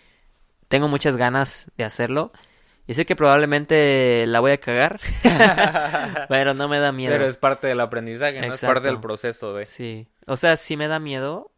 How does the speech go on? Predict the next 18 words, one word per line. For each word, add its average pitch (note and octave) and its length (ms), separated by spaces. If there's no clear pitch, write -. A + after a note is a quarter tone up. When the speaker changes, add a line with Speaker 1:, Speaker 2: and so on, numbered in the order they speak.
Speaker 2:
Ujú. D#3 200
Speaker 1:
pero C3 160
el B2 100
miedo B2+ 640
considero A#2 500
que A2+ 240
es - 280
hacia A#2 220
lo A#2 100
desconocido, A#2 680
no A#2 200
hacia A#2+ 220
algo A#2 140
que A#2 140
Speaker 2:
Sí. A2+ 40
Speaker 1:
no A2+ 140
puedas A#2 260
manejar. G#2+ 420